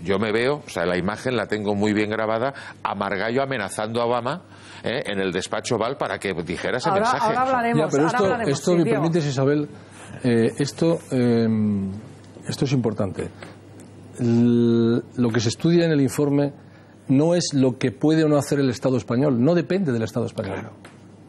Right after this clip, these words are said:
Speaker 3: No tiene nada que ver con el Estado español, aunque quisiera el Estado español. Es que es aplicación de la ley
Speaker 2: Esto
Speaker 3: europea.
Speaker 2: es muy interesante. O sea, es que aunque en España el Estado
Speaker 3: Claro.
Speaker 2: español dijera, "Venga, pues que nos, nos dividimos",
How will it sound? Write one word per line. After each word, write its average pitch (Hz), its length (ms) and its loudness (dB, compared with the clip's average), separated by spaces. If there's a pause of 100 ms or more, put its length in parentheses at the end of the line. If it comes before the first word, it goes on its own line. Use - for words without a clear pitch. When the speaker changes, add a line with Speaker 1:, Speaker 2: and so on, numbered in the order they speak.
(380)
Speaker 3:
No 123 160 4
tiene 196 180 4
nada 180 140 4
que 139 100 0
ver 185 100 2
con 165 120 2
el 143 60 4
Estado 147 200 2
español, 147 420 0
aunque 135 340 0
quisiera 175 520 0
el 117 100 0
Estado 104 300 -2
español. 85 360 -8 (880)
Es 175 160 -2
que 190 180 2
es 180 120 0
aplicación 151 460 2
de 165 80 4
la 120 100 2
ley 180 180 2 (140)
Speaker 2:
Esto - 100 -6
Speaker 3:
europea. 117 180 2
Speaker 2:
es - 100 0
muy 359 80 4
interesante. 214 760 0
O - 60 -6
sea, 226 180 2
es 233 200 0
que 285 120 0
aunque 247 420 0
en 226 180 2
España 240 560 0
el 214 80 2
Estado 202 200 2
Speaker 3:
Claro. 285 100 0
Speaker 2:
español 214 460 0
dijera, 214 300 2
"Venga, 285 280 0
pues 226 140 -2
que 233 160 -2
nos, 220 240 -2 (240)
nos 262 200 0
dividimos", 247 680 2